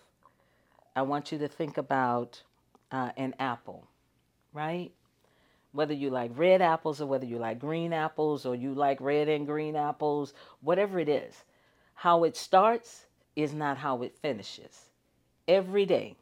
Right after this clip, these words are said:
it evolves. Every day it turns to whatever color it eventually is going to mature to. And that's what we want to do. Every single day, peel back a little bit,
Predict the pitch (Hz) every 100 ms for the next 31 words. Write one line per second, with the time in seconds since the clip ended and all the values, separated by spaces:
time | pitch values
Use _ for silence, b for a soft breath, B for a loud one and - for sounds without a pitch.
0 | _ _ _ _ _ _ - 151 147 131
1 | 135 110 - - - - _ - 190 202
2 | 185 202 180 151 156 _ _ 143 151 -
3 | 180 123 90 78 - - 139 147 165 180
4 | - 160 120 92 - B B B 151 151
5 | 139 175 - 170 147 143 135 143 135 -
6 | 139 127 - 156 104 - - b b -
7 | 165 117 104 _ _ b b b b 151
8 | 151 165 175 175 170 156 160 143 131 117
9 | 104 - - _ _ _ - 190 180 185
10 | 185 - 170 160 156 151 131 107 - 175
11 | 151 120 104 - _ _ _ _ - 147
12 | 151 131 113 107